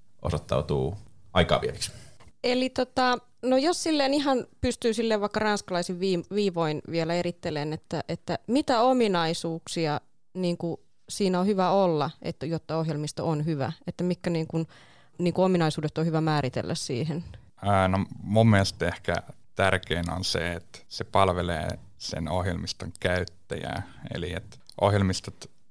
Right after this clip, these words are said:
Speaker 3: välillä tehdään ja suunnitellaan siten, että määritellään vaatimuksia, että mitä, mitä tän ohjelmiston pitää tehdä, ja sit täytetään ne, mut ei ikin kysytä, että mitä tän käyttäjä oikeasti haluaa, jolloin sit tehdään ohjelmisto, joka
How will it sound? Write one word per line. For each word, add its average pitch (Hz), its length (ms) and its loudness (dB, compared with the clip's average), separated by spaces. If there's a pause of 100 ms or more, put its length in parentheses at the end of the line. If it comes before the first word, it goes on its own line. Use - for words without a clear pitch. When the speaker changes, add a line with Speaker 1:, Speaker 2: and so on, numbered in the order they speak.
Speaker 3:
välillä 98 400 6
tehdään 90 500 2 (160)
ja 78 100 -8
suunnitellaan 92 760 -2
siten, 85 380 -4
että - 380 -10 (340)
määritellään 90 680 0
vaatimuksia, 90 720 0
että - 120 -8
mitä, 92 280 -2
mitä 107 220 0
tän 87 180 -2
ohjelmiston 92 500 0
pitää - 260 -6
tehdä, 107 360 2 (240)
ja 95 80 -4
sit - 220 -8
täytetään 90 560 0
ne, 87 160 -2 (400)
mut - 180 -8
ei 85 180 -2
ikin 92 320 -4
kysytä, 87 540 -6
että - 180 -16 (160)
mitä 92 240 -4
tän 87 240 -2
käyttäjä 90 520 -2
oikeasti - 560 -8
haluaa, 80 440 -6 (200)
jolloin 80 360 -6 (120)
sit - 320 -12
tehdään 85 260 -2
ohjelmisto, 87 640 -2
joka - 280 -6